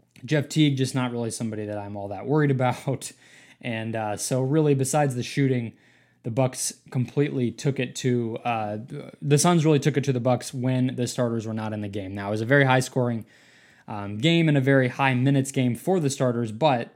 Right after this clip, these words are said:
you know, winning those moments is gonna be huge. But that brings us to the end of the game, to the point in time where, you know, we saw plays get drawn up, we saw execution have to happen. You heard it from Monty Williams at the beginning.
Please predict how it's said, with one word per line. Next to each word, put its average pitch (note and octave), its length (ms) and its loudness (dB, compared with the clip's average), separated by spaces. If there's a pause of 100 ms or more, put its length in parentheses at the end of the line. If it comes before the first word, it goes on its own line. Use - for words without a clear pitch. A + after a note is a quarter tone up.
(140)
you A#2+ 160 -6
know, G2 120 -12
winning C3+ 380 4
those C3 220 4
moments B2 380 -2
is - 60 -10
gonna A#2 180 -2
be G#2+ 120 -6
huge. G2+ 280 -8
But C#3 180 0
that F3 200 6
brings F3+ 240 6
us D3 180 4
to C#3 160 0
the A#2+ 160 -2
end G#2 100 -6
of G2+ 60 -8
the G2 80 -10
game, G2+ 320 -16
to E3+ 360 6 (340)
the C3+ 80 0
point D3+ 340 2
in C#3 120 4
time B2+ 420 2
where, A#2 440 0 (840)
you D3+ 100 2
know, B2 220 4
we B2+ 300 4
saw C#3+ 380 6
plays D#3 320 6
get D3+ 180 2
drawn C#3+ 280 4
up, C#3 240 2
we B2 120 2
saw C#3 260 4
execution C#3 580 0
have B2+ 240 0
to B2+ 80 0
happen. A#2+ 360 0
You A#2+ 100 -2
heard C#3+ 220 4
it D3+ 100 0
from C#3+ 160 2
Monty C3+ 220 4
Williams C3 320 2
at B2 100 -6
the B2 60 -4
beginning. A#2+ 580 0